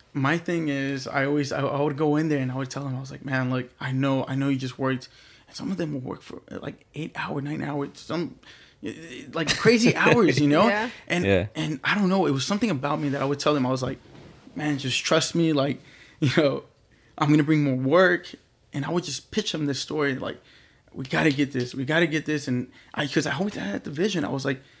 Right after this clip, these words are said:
Speaker 1: "I'm gonna find a way to make this happen. I'm gonna have my own shop. I will have my machines." And anything I ever told myself, I was gonna say, "I wanted an automatic. I wanted the embroidery machines.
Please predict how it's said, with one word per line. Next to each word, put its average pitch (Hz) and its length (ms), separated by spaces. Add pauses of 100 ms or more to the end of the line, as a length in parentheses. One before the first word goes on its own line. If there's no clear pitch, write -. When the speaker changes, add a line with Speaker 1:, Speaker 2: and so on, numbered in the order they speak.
(180)
Speaker 1:
"I'm 127 200
gonna 190 240
find 185 260
a 160 60
way 135 340 (1600)
to 147 160
make 135 300
this 131 160
happen. - 460 (120)
I'm 139 180
gonna 165 180
have 180 180
my 175 100
own 180 140
shop. - 440
I - 120
will 151 200
have 180 180
my 180 140
machines." 165 500 (300)
And 143 180
anything 208 340
I 202 40
ever 180 140
told - 180
myself, - 300
I - 40
was 139 100
gonna 147 120
say, 135 180 (300)
"I - 100
wanted 165 200
an 175 100
automatic. 143 580 (380)
I 131 120
wanted 170 240
the 190 80
embroidery 147 320
machines. 127 400